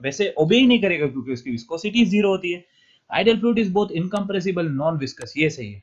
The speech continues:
खाली viscosity zero होना इनफ नहीं है, it should be incompressible and non viscous, जो ये एसएससी जेई टू थाउजेंड एंड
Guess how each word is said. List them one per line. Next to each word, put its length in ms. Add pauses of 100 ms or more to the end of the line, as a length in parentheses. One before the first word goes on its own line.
खाली 240
viscosity 540
zero 240
होना 160
इनफ 260
नहीं 200
है, 100 (340)
it 160
should 200
be 100 (100)
incompressible 840
and 140
non 200
viscous, 400
जो 100
ये 140
एसएससी 360
जेई 220
टू 140
थाउजेंड 360
एंड 120